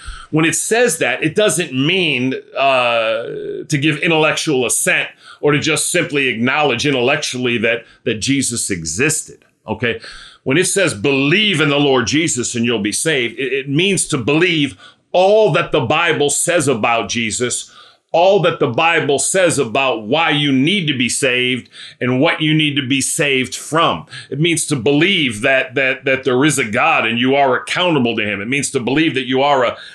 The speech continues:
sinful person and that you need a savior. It means to believe that God became a man in Jesus Christ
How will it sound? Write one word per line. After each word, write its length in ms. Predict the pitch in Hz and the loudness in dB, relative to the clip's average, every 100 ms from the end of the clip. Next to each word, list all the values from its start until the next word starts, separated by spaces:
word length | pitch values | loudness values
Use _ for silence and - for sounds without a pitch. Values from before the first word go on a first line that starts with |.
| - | -8
sinful 640 | - - 196 165 160 147 | -4 0 2 2 0 0
person 420 | 170 190 - 120 | 0 0 0 -2
and 100 | 117 | -2
that 100 | 123 | 0
you 120 | 127 | 0
need 160 | 139 123 | 0 0
a 40 | |
savior. 720 | 107 - 160 180 131 95 76 - - - - | -2 -2 0 0 0 -4 -6 -14 -20 -12 -2
It 80 | 135 | 0
means 180 | 165 | 2
to 80 | 151 | 0
believe 460 | 131 147 185 180 127 | 0 2 2 2 0
that 220 | 143 139 - - 95 87 | 0 -2 -8 -16 -12 -4
God 320 | 127 175 147 | 0 2 2
became 400 | - - 180 156 | -2 -2 -2 0
a 60 | 139 | 2
man 540 | 147 180 160 104 95 - - | 0 0 -2 -2 -6 -14 -4
in 180 | 156 127 | -2 0
Jesus 460 | 123 170 147 131 | -2 -2 -2 -4
Christ 640 | - 180 165 123 - - | -4 0 0 0 -2 -6